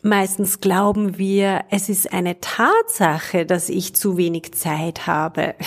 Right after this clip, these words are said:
<laughs> Aber komischerweise haben wir immer genug Zeit. Es ist noch nie einfach die Zeit zu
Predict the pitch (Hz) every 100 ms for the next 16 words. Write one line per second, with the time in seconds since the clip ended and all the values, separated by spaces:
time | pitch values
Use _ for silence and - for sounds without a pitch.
0 | - 277 269 - 208 - 202 269 247 208
1 | 175 147 - _ - 190 190 185 196 208
2 | 226 220 208 214 233 240 311 415 370 233
3 | 190 202 190 196 196 185 190 - 165 156
4 | 160 - - - - - - _ - 247
5 | 269 214 - _ _ _ - 220 208 208
6 | 220 220 - 240 302 - 208 254 - -
7 | 233 220 226 - _ - 233